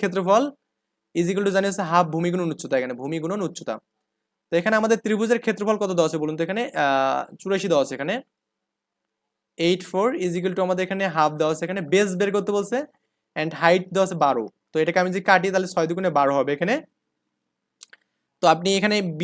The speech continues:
equal to লিখতে পারবেন এখানে, আহ, চুরাশি by হচ্ছে ছয় লিখতে পারবেন। তো ছয় কে ছয়, হাতে থাকবে দুই এখানে, দুই আর চার কত? চব্বিশ, চার ছয় চব্বিশ এখানে, তার মানে চোদ্দ হবে, ওকে? কত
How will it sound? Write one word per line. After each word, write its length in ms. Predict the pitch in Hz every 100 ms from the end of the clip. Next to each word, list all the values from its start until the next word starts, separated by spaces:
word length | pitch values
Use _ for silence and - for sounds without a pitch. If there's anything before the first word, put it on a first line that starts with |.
| 196
equal 160 | 190 214
to 40 | 208
লিখতে 160 | 185 196
পারবেন 180 | 196 196
এখানে, 160 | 202 208
আহ, 180 | 185 160 156
চুরাশি 380 | 175 180 180 196 185
by 80 | 190
হচ্ছে 160 | 180 185
ছয় 140 | 185 170
লিখতে 140 | 160 170
পারবেন। 200 | 160 208 269
তো 60 | 180 175
ছয় 160 | 175 175
কে 60 | 190 180
ছয়, 220 | 165 180 294 - _ _ _ _ -
হাতে 140 | 175
থাকবে 160 | 196 196 185
দুই 100 | 202
এখানে, 180 | 196 233 180
দুই 80 | 190
আর 40 | 190
চার 100 | 196 185
কত? 80 | 180 226
চব্বিশ, 220 | 185 147
চার 100 | 170 156
ছয় 120 | 180 185
চব্বিশ 200 | 175 135
এখানে, 140 | 127 127
তার 80 | 147
মানে 100 | 151
চোদ্দ 180 | 214 180 139
হবে, 140 | 110 101 _ 208
ওকে? 140 | 226 151 _ _ _
কত 120 | -